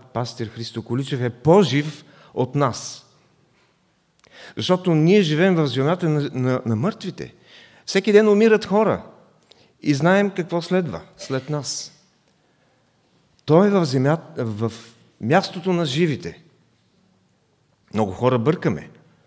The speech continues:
Земята, на която ние живеем, не е земята на живите, а на хората, които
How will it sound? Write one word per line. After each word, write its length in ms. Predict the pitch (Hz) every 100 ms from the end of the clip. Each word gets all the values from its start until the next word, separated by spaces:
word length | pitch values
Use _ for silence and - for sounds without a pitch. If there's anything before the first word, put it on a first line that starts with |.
| _ _ _ _ _ -
Земята, 560 | 101 101 107 127 160
на 100 | 151
която 300 | 139 113 107
ние 140 | 104 104
живеем, 420 | 101 98 98 101 -
не 220 | 95 123
е 120 | 131 - -
земята 480 | 101 117 101 101 107
на 120 | 95
живите, 500 | 90 98 95 98 92 -
а 120 | 101
на 200 | 104 113 113 - -
хората, 360 | - 127 143 139
които 420 | - 139 143 139